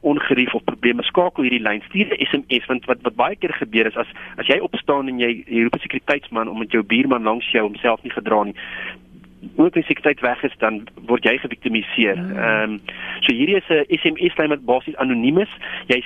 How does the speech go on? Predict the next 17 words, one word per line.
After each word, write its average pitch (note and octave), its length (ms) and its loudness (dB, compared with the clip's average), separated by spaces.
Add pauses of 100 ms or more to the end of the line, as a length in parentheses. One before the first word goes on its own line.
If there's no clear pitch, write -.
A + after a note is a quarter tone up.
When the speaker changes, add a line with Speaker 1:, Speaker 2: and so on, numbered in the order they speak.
Speaker 1:
stuur F#3+ 240 0
'n D3+ 120 2
S - 80 -4
M D3+ 140 -2
S E3+ 180 4 (480)
na B2 80 4
ons C3 160 -2
beheerkamer F3 680 0
toe A#3 160 0 (360)
en B2+ 160 2
daar's C#3 260 4
iemand F#3 240 0
wat C#3+ 140 0
dit - 360 -8
lees F3+ 180 4
en D3 60 -2
onmiddellik C#3 480 2